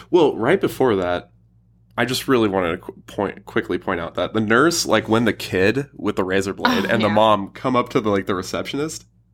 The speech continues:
Speaker 2: This kid is, like, bleeding out of his mouth, and there is a razor blade sticking out of his mouth.
Speaker 1: It's jammed in, like, in between both his
Speaker 2: And the nurse
Speaker 1: uppers
Speaker 2: is
Speaker 1: and
Speaker 2: just
Speaker 1: his
Speaker 2: like,
Speaker 1: lower teeth, like,
Speaker 2: "That's
Speaker 1: jammed.
Speaker 2: horrifying."
Speaker 1: It's terrifying. And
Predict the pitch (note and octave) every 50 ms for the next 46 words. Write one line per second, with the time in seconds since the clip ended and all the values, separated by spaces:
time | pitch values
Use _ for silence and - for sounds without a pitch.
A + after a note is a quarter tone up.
0 | _ _ - C#4 D4+ D4+ - - F#4 F#4+ G#4 G4 G4+ G#4+ G4+ - C#4+ - _ _
1 | _ _ - A#3 A3+ A#3+ A#3+ B3 C4+ D4 D#4+ F#4 G4+ G#4 G4+ F4 E4+ D#4+ E4+ D#4
2 | C4+ C4+ C#4 B3+ B3+ B3+ B3+ B3 A#3 A3+ A3+ A3 G#3+ G#3 G#3+ G3+ F#3+ F3+ F#3 G3
3 | A3 A#3+ C#4 D#4 D4+ E4+ E4 E4 C4 C4 B3 B3 B3 - - - - - B3+ B3
4 | - A#3+ A3+ A3 G#3+ G#3+ G#3 G#3 G3+ A3 G3+ G3 G3+ F#3+ F#3+ F3+ E3+ C#3+ - D3
5 | D3 C#3+ - C3+ A#2 G#2+ G#2 A2+ B2 B2+ D3 E3+ F#3+ G3 F#3+ - - C3 C3+ D3+
6 | D#3 C#3 - - B2 B2 A#2 A2 - - A#2+ A#2+ C3+ C3+ C3+ - - - C3+ C3
7 | B2+ A2+ - - A#2+ C3 C3 C3+ C3+ C#3 B2+ G#2+ - - - - A2+ - - E3
8 | E3+ F#3+ F#3+ - - C3 C3 C3+ - D3+ D3 C3 A#2+ - G#2+ G#2 G#2 G#2+ A#2 B2
9 | B2 A2+ G#2 F#2+ - - A#2+ A2 F2 D#2 D#2+ F2+ - - G2 G#2 G#2 A2+ - -
10 | A#2+ A#2 G#2+ G#2+ F#2+ F#2 - - - A#2 B2 G2+ - - - - C3 C#3+ D#3+ D3
11 | - - - D2+ - D#2 - - _ _ _ _ _ _ - A#2+ A#2+ B2 B2 A#2+
12 | A2+ - -